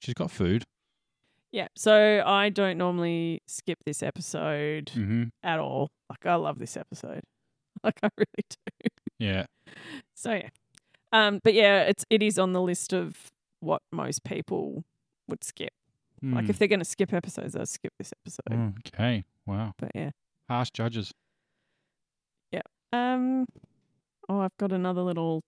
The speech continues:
Speaker 2: thing from Doug, Douglas Petrie.
Speaker 1: Oh, yeah?
Speaker 2: Yeah, and it says, "The most striking features is the twin morale. Beer and casual sex are bad for you."
Speaker 1: Hmm.
Speaker 2: <laughs> In a
Speaker 1: Okay.
Speaker 2: B B C interview, Douglas Petrie states, "Well,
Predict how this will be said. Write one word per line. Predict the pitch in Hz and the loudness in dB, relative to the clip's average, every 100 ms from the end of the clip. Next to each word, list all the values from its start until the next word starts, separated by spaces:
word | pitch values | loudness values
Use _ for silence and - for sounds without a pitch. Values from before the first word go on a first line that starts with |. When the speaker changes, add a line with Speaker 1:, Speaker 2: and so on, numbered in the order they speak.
| - | -4
Speaker 2:
thing | 165 165 | -4 -4
from | 175 170 | -4 -4
Doug, | 170 165 165 - - | -2 -4 -4 -12 -10
Douglas | - 165 170 175 | -6 -4 -4 -6
Petrie. | - 190 - 131 | -4 -4 -2 2
Speaker 1:
Oh, | 113 | 4
yeah? | 110 110 175 - - | 6 6 4 0 -6
Speaker 2:
Yeah, | 226 254 | -4 -4
and | - | -4
it | 180 - | -6 -6
says, | 196 180 180 - _ _ _ | -4 -4 -4 -10 _ _ _
"The | 180 | -4
most | 180 - | -2 -2
striking | - 262 320 381 370 - | 0 0 0 -2 -2 -2
features | 240 - 277 262 254 262 - | -4 -2 -4 -4 -6 -8 -6
is | 185 185 185 - | -2 0 -2 -4
the | - | -6
twin | 180 - 202 185 | -6 -2 0 2
morale. | 170 151 127 123 - - | 2 0 0 -4 -8 -4
Beer | 208 220 208 208 | 0 4 4 4
and | 160 | 0
casual | 160 170 175 170 | -2 -2 0 -2
sex | - 165 160 - - - - _ _ _ _ _ _ _ _ _ _ _ | -2 0 0 -2 -10 -16 -20 _ _ _ _ _ _ _ _ _ _ _
are | 170 170 - | -4 -4 -2
bad | 127 127 170 | -4 -2 -4
for | - 196 | -2 -2
you." | 208 247 277 302 - - - - - - _ _ | 0 0 0 -4 -8 -12 -12 -14 -18 -20 _ _
Speaker 1:
Hmm. | 107 90 - _ | -4 -4 -8 _
Speaker 2:
<laughs> | 294 - 294 - 302 - - - | 2 4 2 2 -2 -2 -10 -6
In | 370 349 285 113 - | -2 0 -2 -2 2
a | 107 | 4
Speaker 1:
Okay. | 143 190 | 4 4
Speaker 2:
B | |
B | 175 170 | 0 2
C | 196 190 | 4 4
interview, | 185 202 175 | 4 0 -2
Douglas | 170 165 160 - | -2 -2 -4 -2
Petrie | 202 180 180 | -2 -2 -4
states, | - - - 175 - - | -6 -8 -4 -4 -2 4
"Well, | 202 196 185 | 6 8 6